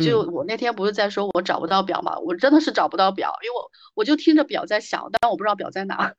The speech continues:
Speaker 2: <laughs> 所有的血液都去补充你别的身体部位了。<laughs>
Speaker 1: 对，然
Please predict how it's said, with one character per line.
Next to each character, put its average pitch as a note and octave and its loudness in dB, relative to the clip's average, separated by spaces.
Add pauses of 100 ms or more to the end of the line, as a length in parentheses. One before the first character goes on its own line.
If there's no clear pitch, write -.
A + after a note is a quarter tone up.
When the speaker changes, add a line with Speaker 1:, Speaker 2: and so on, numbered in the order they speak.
(120)
Speaker 2:
<laughs> B3+ -6
所 G#3+ 0
有 B3+ 0
的 G#3+ -2
血 D3 -4
液 F#3+ 2
都 A3+ 0
去 G#3+ -2
补 E3 -6
充 G#3 -2
你 E3+ -2
别 C#3 -4
的 F#3+ 0
身 F3 -2 (140)
体 D#3+ -6
部 - -6
位 - 0
了。 - -4 (320)
<laughs> - -12
Speaker 1:
对， D4+ 4
然 A#3 -4